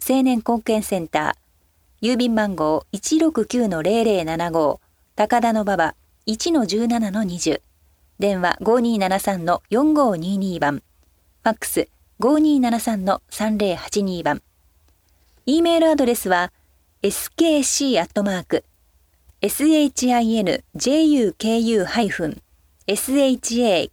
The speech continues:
ケーワイオードットジェーピー、こちらまでお願いいたします。各日先着四十名です。代わって、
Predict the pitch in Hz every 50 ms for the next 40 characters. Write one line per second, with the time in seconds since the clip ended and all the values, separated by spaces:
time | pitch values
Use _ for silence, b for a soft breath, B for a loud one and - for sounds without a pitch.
0 | _ - 254 277 311 311 311 311 302 294 285 277 277 285 277 254 226 220 - -
1 | _ - 220 214 196 - 202 196 185 - _ 185 165 - - _ _ _ _ _
2 | _ _ _ - 226 - 294 302 311 320 330 285 240 196 185 180 175 170 170 -
3 | 170 - - 170 - 180 - - - _ _ _ _ _ _ _ _ _ _ _
4 | _ _ _ _ _ _ - 277 262 285 - - 190 - - 233 - - - _
5 | - - 233 233 233 - 220 202 - 185 175 208 269 302 - 294 285 254 226 202
6 | 180 165 165 196 - - _ _ _ _ _ _ _ _ _ _ _ _ _ _
7 | _ _ _ _ _ _ _ _ _ _ _ _ _ _ _ - 220 240 233 -
8 | _ 214 208 208 208